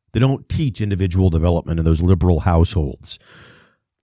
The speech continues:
I mean, we, we all have those memories. We, we all saw that happen right on live television,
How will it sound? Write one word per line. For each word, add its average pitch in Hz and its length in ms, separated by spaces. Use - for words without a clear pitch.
I 113 60
mean, 117 180
we, 139 160
we 170 180
all 170 280
have 98 200
those 101 220
memories. 147 500
We, 156 100
we 170 200
all 214 180
saw 87 380
that 85 240
happen 175 360
right 175 200
on 175 160
live 165 320
television, 85 640